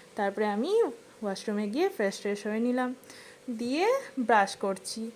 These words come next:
ব্রাশ করে কিছুক্ষণ, ব্রাশ দশ মিনিট মতো লাগে, তারপরে ফেস ওয়াশ দিয়ে মুখ টুক ধুয়ে নিয়ে ড্রেস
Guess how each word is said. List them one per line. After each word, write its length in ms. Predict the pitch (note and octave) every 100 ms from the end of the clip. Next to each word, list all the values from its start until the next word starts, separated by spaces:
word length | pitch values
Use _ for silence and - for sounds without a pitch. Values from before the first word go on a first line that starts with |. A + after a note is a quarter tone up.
| - - - -
ব্রাশ 240 | G#3 G3 -
করে 280 | B3+ D#4 A4+ B4 - - - - - - - -
কিছুক্ষণ, 420 | C4 C4 C4+ C4+ B3+ B3+
ব্রাশ 200 | A#3 A#3 A3+ G#3+ A#3
দশ 120 | A3 A3
মিনিট 160 | A#3 A#3
মতো 200 | A#3 A3+ A#3
লাগে, 300 | G#3+ A#3+ G#4 G#4+ - -
তারপরে 320 | G3+ G3 G#3+ G#3
ফেস 220 | G#3 G3+
ওয়াশ 140 | G3+ F#3+
দিয়ে 120 | G#3+ G3+
মুখ 100 | G3+ -
টুক 100 | G3 G#3+
ধুয়ে 180 | G#3
নিয়ে 220 | G#3+ E4+ B4 - - - - -
ড্রেস 220 | - G3